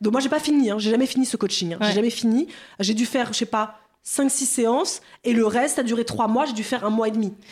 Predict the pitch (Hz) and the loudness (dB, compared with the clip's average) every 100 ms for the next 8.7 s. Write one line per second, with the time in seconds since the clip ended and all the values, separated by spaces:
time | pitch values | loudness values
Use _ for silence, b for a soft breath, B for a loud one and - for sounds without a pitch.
0 | B 233 233 262 247 240 240 240 359 311 | B -2 0 2 2 2 0 0 2 2
1 | 262 233 220 214 - - - 196 214 220 | 2 2 0 -2 -6 -16 -6 -2 0 0
2 | - - - 330 - - 294 - 220 269 | 0 -2 0 0 0 0 -2 0 2 2
3 | 277 240 202 196 226 233 254 214 202 196 | 2 2 2 2 2 4 4 4 2 0
4 | 226 233 - 220 - B B B B B | -4 -2 0 -2 -2 B B B B B
5 | B B B - 220 233 240 220 214 220 | B B B -4 -2 2 2 2 2 2
6 | 240 214 240 233 254 269 285 - 277 - | 0 2 0 0 -2 0 0 2 0 0
7 | 240 269 349 262 247 240 285 240 208 226 | 2 2 0 0 0 2 0 -2 -2 -4
8 | 226 311 302 226 208 233 | -2 -2 0 -2 -2 -2